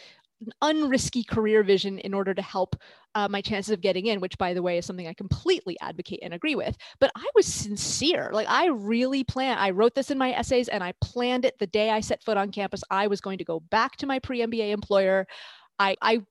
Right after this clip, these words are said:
completely was sold on this company. I loved working there. I really loved it. And then a couple of things happened. First of all, <laughs> the department that I had been working for was essentially dissolved <laughs> in the two years that I was there.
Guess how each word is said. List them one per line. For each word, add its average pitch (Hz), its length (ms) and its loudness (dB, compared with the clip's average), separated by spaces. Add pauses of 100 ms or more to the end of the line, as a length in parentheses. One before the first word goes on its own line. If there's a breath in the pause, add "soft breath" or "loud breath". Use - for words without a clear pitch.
(100)
completely 262 760 0
was 208 180 4
sold 180 560 2
on 185 460 -2
this 190 180 -6
company. - 460 -4
I 175 120 -6
loved 190 420 0
working 175 400 -4
there. - 160 -14
I 165 60 -6
really 185 360 -4
loved 185 300 -4
it. - 140 -8 (600 loud breath)
And 262 200 4
then 254 440 4
a 196 60 -4
couple 202 240 -2
of 185 80 -2
things 175 200 -12
happened. 170 300 -6
First 226 200 2
of 196 80 2
all, 277 340 4
<laughs> 302 240 0
the 330 100 6
department 277 640 4 (240 loud breath)
that 262 140 6
I 226 120 6
had 247 120 6
been 233 140 2
working 226 260 2
for 208 160 4
was 190 180 0
essentially 208 400 -2
dissolved 190 640 2 (200)
<laughs> - 160 -16
in 240 240 2
the 247 80 6
two 254 220 0
years 202 320 0
that 202 120 0
I 180 140 0
was 180 180 -4
there. 185 340 -4